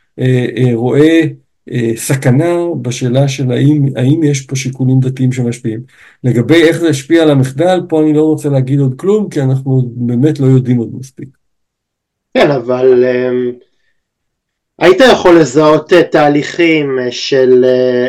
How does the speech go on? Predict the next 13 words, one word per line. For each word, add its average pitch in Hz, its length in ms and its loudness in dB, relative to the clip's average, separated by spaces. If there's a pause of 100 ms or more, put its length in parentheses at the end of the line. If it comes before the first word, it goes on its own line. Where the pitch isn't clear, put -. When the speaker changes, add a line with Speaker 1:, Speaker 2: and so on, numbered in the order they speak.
(140)
Speaker 2:
המעבר 135 600 0
של, 143 380 0
אה, 131 400 0
של 127 220 -4
צה"ל 135 960 2
להיות, 135 480 0
אה, 135 360 2
צבא 135 340 -2
שמושתת, 143 680 0 (200)
אה, 135 440 0
על, 127 420 4
אה, 123 40 -2 (120)
בסיס, - 720 -4